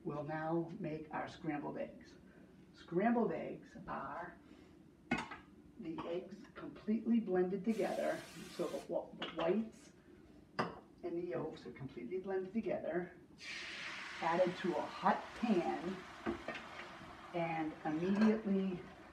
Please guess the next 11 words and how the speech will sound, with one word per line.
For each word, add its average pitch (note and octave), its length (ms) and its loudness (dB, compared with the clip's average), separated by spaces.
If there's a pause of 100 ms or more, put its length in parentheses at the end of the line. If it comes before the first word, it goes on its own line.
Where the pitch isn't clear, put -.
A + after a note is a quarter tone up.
(880)
start - 280 2 (100)
moving F3 300 6
them E4 120 6
around D4+ 360 2
the C#4+ 80 -2
pan. E4+ 340 -4 (1300)
You G#3+ 180 10
want G#3+ 340 10
a D#3 220 0
nice, A3+ 300 8 (200)
fluffy, B3+ 960 4